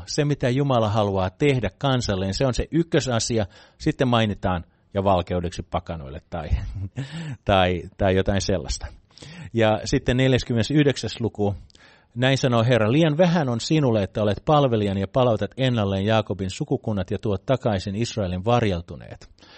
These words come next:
Eli että se on liian pieni tehtävä tälle Messialle, että hän ainoastaan toteuttaa tämän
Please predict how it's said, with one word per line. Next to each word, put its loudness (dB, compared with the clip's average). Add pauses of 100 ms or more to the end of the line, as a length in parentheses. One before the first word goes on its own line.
(380)
Eli 4
että 2 (300)
se 0
on 2
liian 4
pieni 0
tehtävä 0
tälle -6
Messialle, -4
että -8
hän -2
ainoastaan 2
toteuttaa 0
tämän -6